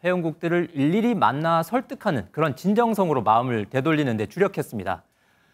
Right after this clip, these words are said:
어, 엑스포 유치는 작년 칠월 출범 이후 오늘까지 오백여일간 약 이천만 킬로미터를 이동하면서 유치전을 벌였다고 하는데요. 이는 지구 사백아흔다섯 바퀴를 돈 거리입니다.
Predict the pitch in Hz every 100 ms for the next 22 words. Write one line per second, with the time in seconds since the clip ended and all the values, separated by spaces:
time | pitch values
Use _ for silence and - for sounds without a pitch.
0 | _ - 135 170 - 277 240 214 226 220
1 | 226 233 - 151 196 208 208 277 262 -
2 | 247 214 214 160 151 139 - 135 180 185
3 | 175 156 196 208 - 139 208 196 160 139
4 | 113 95 127 117 113 143 - 262 262 240
5 | 214 226 202 180 - 170 135 135 160 143
6 | 135 131 202 165 151 - 208 190 160 123
7 | 135 139 139 117 120 104 113 185 - _
8 | _ _ - 170 202 214 - 160 170 190
9 | 190 - 135 185 214 - 117 185 202 -
10 | 127 233 - 185 - 143 117 123 120 104
11 | 120 117 98 90